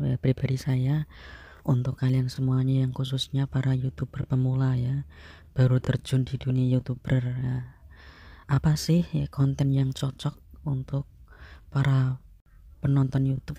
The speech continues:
yang paling banyak ditonton tuh apa sih? Nah, saya akan menjawab, yaitu sesuai hobi kalian, teman-teman, ya. Ya, jadi jangan menjadi orang lain ya, ikut-ikutan orang lain jangan.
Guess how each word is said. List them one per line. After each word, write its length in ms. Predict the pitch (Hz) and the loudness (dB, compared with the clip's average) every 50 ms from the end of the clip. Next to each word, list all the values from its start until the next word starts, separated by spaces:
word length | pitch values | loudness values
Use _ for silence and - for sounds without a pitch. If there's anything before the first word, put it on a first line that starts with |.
| - 139 | -4 -4
yang 160 | 131 131 - | -4 -4 -2
paling 240 | - 135 139 139 - | -2 0 0 0 0
banyak 240 | - 120 123 131 - - | 0 0 0 0 -2 -4
ditonton 400 | - - 143 135 - 156 156 160 | -4 -2 -2 -2 -2 -4 -4 -4
tuh 80 | 170 147 | -4 -4
apa 240 | 139 - - 156 | -4 -2 -2 -4
sih? 320 | 147 - - 165 175 170 - - - - - - - - - - - 151 | -4 -2 -2 -4 -4 -4 -6 -16 -20 -20 -20 -20 -20 -20 -20 -12 -6 -4
Nah, 240 | 131 123 120 120 - - - - - - - - - - | -4 -4 -4 -8 -10 -18 -20 -18 -18 -18 -18 -20 -16 -8
saya 160 | - 151 151 143 | -4 -2 0 2
akan 240 | - 135 135 131 | 2 2 2 2
menjawab, 480 | 120 - 131 127 123 123 143 151 - - - - - - - - - - - - - - 151 | 2 2 0 0 2 2 2 0 0 -2 -10 -20 -20 -20 -20 -20 -20 -20 -20 -18 -8 -2 0
yaitu 400 | 143 143 143 135 - 151 160 - | 0 0 0 -2 -2 -2 -4 -4
sesuai 640 | - - 143 139 - - - 139 143 147 143 135 135 | -2 -2 -2 -2 -2 -2 -2 0 2 2 2 2 0
hobi 240 | 127 - - 135 | 0 0 -2 -4
kalian, 480 | - - 131 127 131 131 131 127 127 127 | -2 0 -2 0 2 2 2 2 0 0
teman-teman, 480 | 127 123 123 120 123 123 120 123 123 123 | -2 -2 -2 -2 -2 -2 -2 -4 -4 -4
ya. 220 | 127 123 127 131 135 135 - - - - - - - - - - - - - - - - - - - - | -6 -6 -6 -6 -8 -10 -14 -20 -20 -20 -20 -20 -20 -20 -20 -20 -20 -20 -20 -20 -20 -20 -20 -20 -20 -16
Ya, 160 | - - 135 - | -8 -6 -4 0
jadi 160 | - 143 147 | 2 2 2
jangan 480 | - - 135 123 120 131 135 135 135 | 2 4 4 4 6 6 4 4 4
menjadi 320 | 131 127 120 127 123 143 143 | 2 2 2 2 0 2 0
orang 240 | 139 131 131 131 127 | 0 0 0 0 0
lain 400 | 131 135 147 147 139 131 131 135 | 2 2 2 2 2 0 -2 -4
ya, 80 | 143 | -4
ikut-ikutan 640 | 151 143 - - 139 - - - 139 131 - 135 135 | -4 -6 -4 -4 -6 -6 -4 -4 -4 -2 0 0 -2
orang 320 | 143 135 131 131 127 131 | 0 0 0 0 0 0
lain 80 | 135 139 | 0 0
jangan. 560 | 135 - 127 123 127 127 127 127 123 127 - | 0 0 0 0 2 0 0 -2 -4 -8 -12